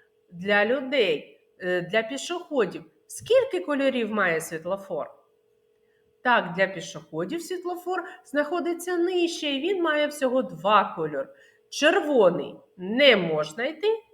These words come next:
зелений можна рушати. Отже, малята, сьогодні ми з вами поговорили про безпеку, про пожежну безпеку та безпеку дорожнього руху. Які правила дорожнього руху потрібно пам'ятати?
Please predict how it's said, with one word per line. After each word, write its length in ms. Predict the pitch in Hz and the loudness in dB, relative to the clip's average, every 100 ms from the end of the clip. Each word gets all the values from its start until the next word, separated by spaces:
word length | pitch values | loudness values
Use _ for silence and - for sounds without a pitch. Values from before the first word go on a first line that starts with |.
| _ - | _ -14
зелений 960 | 165 175 165 156 160 247 339 403 - _ _ _ _ - | 0 4 4 4 2 0 0 -4 -6 _ _ _ _ -12
можна 680 | 302 370 508 539 349 359 | -2 6 6 6 4 0
рушати. 880 | 320 311 - - 240 240 233 - 233 - _ _ _ _ _ _ _ _ _ _ _ _ _ _ - | 0 -2 -6 -2 0 0 -2 -8 -12 -14 _ _ _ _ _ _ _ _ _ _ _ _ _ _ -4
Отже, 260 | 202 196 | -2 0
малята, 420 | 214 226 226 180 143 | 2 2 2 0 -6
сьогодні 420 | - 214 403 359 | -8 -6 -2 -2
ми 120 | 311 | -2
з 60 | 285 | -2
вами 300 | 302 285 277 | 0 0 0
поговорили 720 | 269 262 254 262 254 240 220 | 0 0 2 2 2 0 -2
про 320 | 220 180 214 | -4 -4 -4
безпеку, 680 | 180 185 185 - 160 160 139 | -4 -8 -8 -4 -4 -6 -10
про 220 | 180 180 | -4 -4
пожежну 640 | 180 151 190 254 370 330 320 | -4 -8 0 2 2 0 -4
безпеку 580 | 311 311 302 294 294 | -4 -4 0 0 0
та 420 | 262 247 330 440 - | -4 2 6 6 6
безпеку 880 | 214 - - 254 349 339 339 339 339 _ _ _ _ | -2 -4 0 2 0 0 0 0 -4 _ _ _ _
дорожнього 720 | 165 165 160 180 190 190 180 | -8 -2 2 0 0 -6 -6
руху. 320 | 160 143 - - - - | -6 -6 -10 -20 -20 0
Які 300 | 392 415 427 | 2 6 6
правила 460 | 262 240 208 202 | 8 4 6 4
дорожнього 640 | 185 190 180 175 180 160 151 | 2 0 -2 -4 -6 -4 -4
руху 400 | 170 311 370 302 | 0 0 0 -2
потрібно 520 | - 165 214 226 220 | -4 -6 -6 -2 -2
пам'ятати? 800 | 214 190 185 180 160 135 - | -2 -2 -2 -2 -2 -4 -6